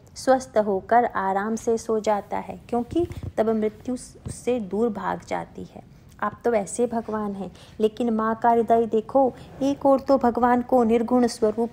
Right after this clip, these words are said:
को, ऐश्वर्य को भी जानती हैं और दूसरी ओर कहती हैं, "अरे, आपका तेज सब ओर फैल गया है, जल्दी से उसका संवरण कर लीजिए, कंस को पता चल जाएगा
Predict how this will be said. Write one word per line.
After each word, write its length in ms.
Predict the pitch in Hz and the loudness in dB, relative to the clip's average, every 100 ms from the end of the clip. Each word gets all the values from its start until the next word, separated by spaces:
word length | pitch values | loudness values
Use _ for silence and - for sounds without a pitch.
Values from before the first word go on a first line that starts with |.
| - | 0
को, 180 | 226 214 | 0 2
ऐश्वर्य 560 | 233 220 240 254 254 | 0 0 2 4 4
को 180 | 254 240 | 2 0
भी 200 | 233 233 | 0 -2
जानती 480 | 220 208 196 - 226 | 0 -2 -2 -2 -2
हैं 240 | 233 208 - - - | -2 -6 -10 -6 2
और 80 | 233 | 2
दूसरी 440 | 208 208 - 214 | 2 -4 -2 0
ओर 180 | 220 214 | 2 0
कहती 420 | 214 202 202 214 | -2 -6 -4 -4
हैं, 200 | 214 240 | -2 -2
"अरे, 320 | 220 202 233 | 0 0 0
आपका 440 | - 208 202 - 208 | 2 0 0 0 0
तेज 300 | 208 220 220 | 2 0 0
सब 300 | 220 233 226 | -2 -2 0
ओर 140 | 226 | 0
फैल 300 | 233 247 220 | 0 -2 0
गया 300 | 214 220 214 | 2 0 0
है, 320 | 220 220 214 - - - - | -2 -6 -10 -14 -20 -6 0
जल्दी 300 | 220 220 220 | 0 -2 -6
से 180 | 226 | -2
उसका 300 | 202 - 220 | -4 -2 -2
संवरण 580 | 214 202 196 190 226 214 | -2 -4 -2 0 2 0
कर 160 | 196 190 | -2 -4
लीजिए, 560 | 196 214 220 214 202 - - - | -2 -2 -2 0 -2 -6 -18 -4
कंस 280 | 233 220 - | 0 0 -2
को 140 | - | -6
पता 360 | 208 190 - 208 | -4 -4 0 -2
चल 260 | 208 196 196 | 0 -4 -2
जाएगा 520 | 185 180 175 233 | -2 -2 0 0